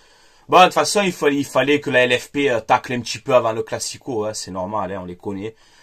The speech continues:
Bon, bref, c'est une honte. Soutien à toi, euh, Pablo Longoria. Voilà, tout simplement. Soutien à toi. La L F P, franchement, vous nous cassez les bonbons.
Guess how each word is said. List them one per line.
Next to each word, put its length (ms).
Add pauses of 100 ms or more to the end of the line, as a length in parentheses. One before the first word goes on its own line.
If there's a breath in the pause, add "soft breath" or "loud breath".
(140 soft breath)
Bon, 180
bref, 320
c'est 200
une 180
honte. 260
Soutien 520
à 80
toi, 360
euh, 60
Pablo 280
Longoria. 520 (140)
Voilà, 260
tout 100
simplement. 440 (100)
Soutien 420
à 80
toi. 380 (320 soft breath)
La 120
L 140
F 100
P, 140
franchement, 380
vous 140
nous 120 (180)
cassez 460
les 80
bonbons. 540